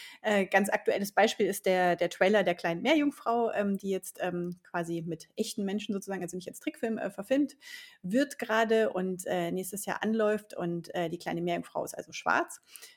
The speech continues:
was man aber erst am Ende des Trailers sieht. Und da gab's jetzt gerade irgendwie eine große, ja, große Welle in den sozialen Medien von eben schwarzen Eltern, die ihre Kinder gefilmt haben, die einfach total happy und, äh,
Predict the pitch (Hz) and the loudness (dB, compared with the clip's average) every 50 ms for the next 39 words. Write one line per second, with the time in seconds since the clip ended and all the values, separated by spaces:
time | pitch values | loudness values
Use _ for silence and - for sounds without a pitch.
0 | _ - 202 196 214 202 180 170 165 151 170 - - - 202 240 247 226 220 - | _ -4 -2 -2 0 0 0 0 0 0 -2 -2 -2 0 2 4 4 2 0 -2
1 | - - 196 214 214 214 214 - 220 208 - - - 180 180 180 180 175 175 - | -2 0 2 2 2 0 0 -2 -6 -6 -6 -6 -4 -2 0 0 0 0 -2 -4
2 | - - 170 170 180 180 180 - 175 165 - - - 170 170 165 165 160 - - | -6 -6 -4 -2 -2 -4 -4 -6 -8 -8 -8 -8 -8 -6 -4 -2 -2 -4 -4 -4
3 | 156 160 165 170 165 165 165 160 - 180 175 175 - 185 180 175 170 165 - - | -6 -6 -6 -6 -6 -8 -10 -6 -6 -6 -4 -2 0 0 0 0 0 -2 -6 -12
4 | - - - - - - _ - 175 175 160 151 156 180 202 233 240 220 160 180 | -20 -20 -20 -20 -20 -16 _ 4 6 6 6 6 4 4 4 6 6 6 6 8
5 | 202 262 320 320 294 240 240 240 233 214 220 214 - - 190 190 190 196 220 269 | 8 10 10 10 10 10 10 8 6 4 2 0 2 2 2 2 4 4 6 6
6 | 277 247 254 254 240 247 247 240 - 202 196 196 - - 175 180 190 180 - 214 | 6 6 4 4 6 6 4 4 2 0 -2 0 -2 -2 -2 -4 -4 0 2 2
7 | 214 214 - - - - 180 180 190 180 - 165 170 180 - - 277 269 233 208 | 2 2 0 -4 -6 -4 -4 -4 -4 -4 -4 -6 -6 -2 2 4 4 6 6 4
8 | 214 208 - 214 202 208 202 208 180 185 185 175 180 180 180 175 170 - - 175 | 2 0 0 0 0 0 -2 -2 -2 -2 -2 -4 -2 -2 -2 -2 -2 -2 -4 -6
9 | 175 - 165 - - 175 - - 185 170 170 170 175 170 185 170 - 208 233 240 | -6 -10 -12 -12 -12 -10 -4 0 2 2 4 2 2 0 -4 2 4 4 4 4
10 | - 226 202 202 135 139 180 185 185 185 196 156 131 120 185 190 | 0 -2 0 0 2 2 0 0 -2 -4 -4 -4 -2 -2 -2 -4